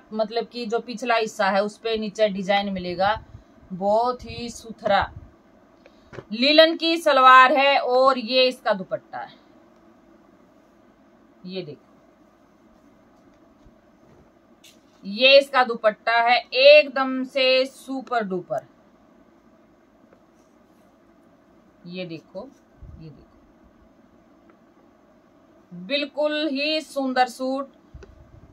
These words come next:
देखो ब्रांड है रूपाली, कोई ऐसी वैसी चीज नहीं है। गर्मी बहुत घनी हो रही है। <laughs> ये देखो तीसरा कलर,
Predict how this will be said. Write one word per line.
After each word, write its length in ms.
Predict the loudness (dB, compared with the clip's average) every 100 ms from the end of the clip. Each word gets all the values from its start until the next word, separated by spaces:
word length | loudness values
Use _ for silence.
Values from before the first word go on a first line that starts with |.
| -20 -20 _ _
देखो 240 | 0 6 6
ब्रांड 380 | 6 4 6 4
है 100 | 4
रूपाली, 500 | 2 2 2 0 -6
कोई 180 | -4 -2
ऐसी 260 | -4 -6
वैसी 280 | -6 -6 -6
चीज 260 | -18 -16 -14
नहीं 200 | -12 -6
है। 260 | -4 -4 -8 _ _
गर्मी 380 | -8 -4 -4 -6
बहुत 260 | -10 -12 -12
घनी 280 | -14 -14 -12
हो 100 | -12
रही 220 | -12 -14 -16 -18 -12
है। 100 | -10 -10
<laughs> 100 | -16 _ _ -20 -20 -20 -20 -20 -20 -20 _ -18
ये 160 | -12 -8
देखो 440 | -8 -8 -6 -4 -4 -8 _ _ -14
तीसरा 360 | -8 -2 0
कलर, 300 | -2 -8 -12